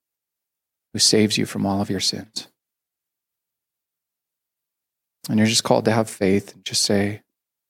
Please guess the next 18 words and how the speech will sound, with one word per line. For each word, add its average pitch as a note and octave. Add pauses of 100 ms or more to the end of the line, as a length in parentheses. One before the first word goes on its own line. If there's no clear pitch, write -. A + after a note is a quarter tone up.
(640)
"Yeah, A2+
I G#2+
believe A#2+
that G2+
I G2
need G2
a -
Savior." - (3000)
And -
it's G#2
just -
as -
simple A2+
as G2+
saying, G#2
"Is, G2+
is G#2
Jesus, A2+